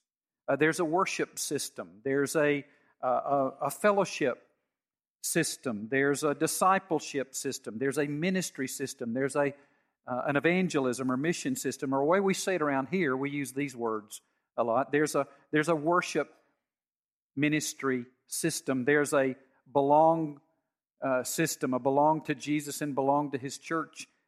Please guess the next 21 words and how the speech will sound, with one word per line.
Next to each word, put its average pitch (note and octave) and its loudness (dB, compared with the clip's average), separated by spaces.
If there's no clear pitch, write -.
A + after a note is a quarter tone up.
system. C#3+ -4
There's C3+ 0
a C#3+ -2
grow F3+ 4
system, C3+ -4
a B2 -2
spiritual D3+ -4
growth D#3 0
system. C3 -4
There's C3 0
a B2+ -2
a B2+ -8
serve F3 2
in D3+ 0
ministry D#3+ -2
system. B2+ -6
There's C3+ 0
a C3 0
life C#3 2
on C#3+ 0
mission C3+ -2